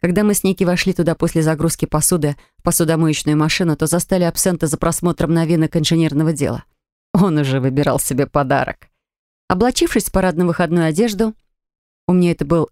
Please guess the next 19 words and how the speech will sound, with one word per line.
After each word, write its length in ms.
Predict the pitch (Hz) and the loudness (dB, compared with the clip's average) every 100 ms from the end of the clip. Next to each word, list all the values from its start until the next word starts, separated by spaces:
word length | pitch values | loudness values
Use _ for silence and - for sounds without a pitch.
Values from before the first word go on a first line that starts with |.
| 139 | -2
джинсовый 400 | 165 165 160 151 | -2 0 0 0
комбинезон, 640 | 160 151 156 160 208 220 165 | 0 2 2 2 0 0 0
а 100 | 165 | 0
у 60 | |
Ники 240 | 190 208 160 | 0 -2 -2
красное 340 | 170 - 175 | -2 -2 -2
платье, 460 | 160 135 - - - _ _ _ _ 262 | -2 -2 -4 -8 -14 _ _ _ _ 0
мы 80 | |
принялись 460 | 311 302 240 240 - | 2 4 4 2 0
искать 320 | 196 208 185 | -2 -2 -2
сумку, 340 | - 233 233 180 | 0 0 0 -2
в 80 | |
которую 380 | - 180 185 180 | -2 0 0 2
можно 320 | 185 170 165 | 2 0 0
было 180 | 160 165 | 2 0
бы 140 | 151 160 | 0 -2
поместить 480 | 165 175 - 165 | 0 0 0 -2
нашего 320 | 143 147 151 156 | -2 0 -2 0
зверька. 400 | 185 180 - | -2 -2 -8